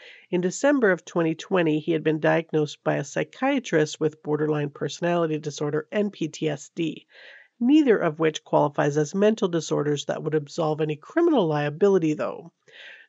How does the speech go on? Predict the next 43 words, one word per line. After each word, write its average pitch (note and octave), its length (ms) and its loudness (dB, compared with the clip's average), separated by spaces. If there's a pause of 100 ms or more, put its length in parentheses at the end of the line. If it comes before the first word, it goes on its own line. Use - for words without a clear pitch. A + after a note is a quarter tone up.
(100)
Just A#3+ 320 4
what F#3+ 100 2
I E3 140 4
call D#3 300 -2
poor - 240 -2
baby A3 320 2
factors D3+ 560 0
that D#3 180 -4
Lutz D3+ 420 -4 (140)
thought D3+ 380 -4
could D#3 240 -4
lessen F3+ 760 0 (120)
the F3+ 140 4
amount E3 240 2
of D#3 100 -2
time D#3 220 -2
before D3+ 260 -2
he C#3+ 80 -4
could D3 140 -10
apply D3 300 -6
for - 120 -12
parole. B3 560 0 (640)
But F3 160 0
the F3 100 2
lead E3+ 360 0
prosecutor, - 680 0
Chris - 340 -6
Ryan, D#3+ 360 2
said D#3 180 -2
it D#3 100 -4
was D3+ 140 -10
a D3 40 -6
classic B3 680 -4
case D#3+ 320 -2
of D#3 140 -8
concocted D3+ 580 -4
lies G3 380 4
that F3+ 140 -2
were E3+ 100 -2
detailed, F3 520 0
repeated, D#3+ 440 -4
and C3+ 160 -6
precise. - 720 -4